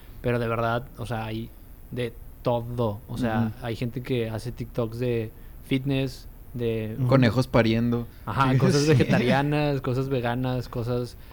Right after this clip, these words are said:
Speaker 1: que tienen que ver con política, cosas de, de baile, cosas de tutoriales, cosas de idiomas,
Speaker 3: Ujú.
Speaker 1: cosas de todo. Entonces, hay de todo.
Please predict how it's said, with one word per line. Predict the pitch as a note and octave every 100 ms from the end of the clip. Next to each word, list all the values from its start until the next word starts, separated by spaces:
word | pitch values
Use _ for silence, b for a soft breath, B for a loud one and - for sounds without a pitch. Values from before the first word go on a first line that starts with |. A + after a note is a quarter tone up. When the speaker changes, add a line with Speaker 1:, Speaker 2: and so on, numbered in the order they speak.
| B -
Speaker 1:
que | A#2
tienen | B2
que | B2+
ver | B2
con | C3
política, | B2 A2+ A#2+ - - A#2+ A2+
cosas | A#2 A#2 A#2+
de, | A#2 A2
de |
baile, | A2 A2+ A#2+ B2 A#2
cosas | B2 A2+ A#2
de | B2 A2+ A2 B B B - - -
tutoriales, | A#2+ A#2+ A2+ A#2 A#2
cosas | - A2+ B2
de | B2+ A#2+ A2
idiomas, | A2 A#2 A#2 B2+ A#2+ A#2 -
Speaker 3:
Ujú. | C3
Speaker 1:
cosas | C#3 D3+ B2
de | A#2+
todo. | A#2+ A#2 A2+
Entonces, | A2 A2+ A#2 A2+ - -
hay | A2+
de | A#2
todo. | -